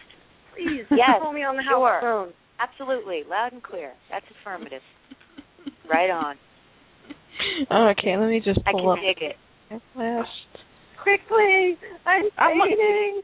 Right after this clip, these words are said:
Speaker 1: The phone is spinning.
Speaker 3: <laughs> I'm moving as quickly as I can here.
Speaker 1: That's not, that's not. Ah. There goes the earring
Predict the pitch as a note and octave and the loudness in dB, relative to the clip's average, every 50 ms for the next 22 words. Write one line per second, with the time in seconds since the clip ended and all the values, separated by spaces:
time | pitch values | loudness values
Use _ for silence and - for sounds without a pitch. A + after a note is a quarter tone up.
0 | - G4+ _ _ C5 A#4+ - _ G#4 A4 B4 C5 C5 C#5+ D5 _ _ _ _ D#5+ | -10 -14 _ _ -8 -8 -4 _ 2 4 4 4 4 2 0 _ _ _ _ 0
1 | E5 E5+ - E5 E5 E5 D#5+ D#5+ E5 D#5+ D#5+ D#5+ E5+ - _ _ _ _ _ _ | 0 2 2 2 4 4 2 2 0 -4 -6 -8 -14 -18 _ _ _ _ _ _
2 | _ _ _ - C4 B3+ - - C#4 D#4 D4+ D4+ E4+ F4+ G4 G4+ G4+ F4 D4 D4 | _ _ _ -4 -4 -4 -2 -2 -2 -2 -2 -2 -2 -2 -2 -4 -4 -4 -6 -8
3 | - - - - - F4+ E4 D4+ C#4+ - C#4 C4 C4 - E4 E4 F#4 F#4+ F#4+ F4 | -6 -6 -8 -6 -4 -2 -2 -2 -2 -2 -2 -4 -4 -4 -2 0 0 0 -2 0
4 | D#4 C#4+ C4+ C#4 C#4+ D#4 E4+ F#4 F#4 _ G4 - - A#4+ F#4+ - F#4+ F4+ F#4 _ | -2 -2 0 0 0 0 -2 -4 -8 _ -20 -12 -10 -10 -8 -4 -6 -6 -6 _
5 | - F4 F4 - _ _ _ _ _ _ _ _ _ _ _ _ _ _ _ _ | -4 -6 -6 -6 _ _ _ _ _ _ _ _ _ _ _ _ _ _ _ _
6 | - F#4+ G#4 A#4+ C5 C5 C5 C5 C5+ C5 C5+ B4+ - - _ _ _ _ _ _ | -18 -14 -12 -10 -8 -6 -4 -2 -2 -2 -2 -2 -8 -14 _ _ _ _ _ _
7 | _ _ _ _ _ _ _ _ _ _ _ _ _ _ _ _ _ _ _ _ | _ _ _ _ _ _ _ _ _ _ _ _ _ _ _ _ _ _ _ _
8 | _ _ _ _ _ _ - - C4+ C4 C4 C4 C4 C4 - B3+ - A#3 A3 A3 | _ _ _ _ _ _ -2 -2 -2 2 2 0 0 0 -4 -10 -8 -6 -4 -4
9 | G#3+ G#3+ G#3+ | -4 -6 -8